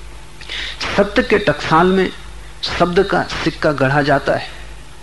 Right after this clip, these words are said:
नानक जिसको शब्द कहते हैं वो ओंकार,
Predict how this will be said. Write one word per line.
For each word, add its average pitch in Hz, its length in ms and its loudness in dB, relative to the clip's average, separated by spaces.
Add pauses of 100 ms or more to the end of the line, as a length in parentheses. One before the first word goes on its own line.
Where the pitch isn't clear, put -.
(1000)
नानक 180 400 8
जिसको 165 380 2
शब्द 180 340 2
कहते 180 320 2
हैं 185 80 4
वो 147 180 4
ओंकार, 123 480 4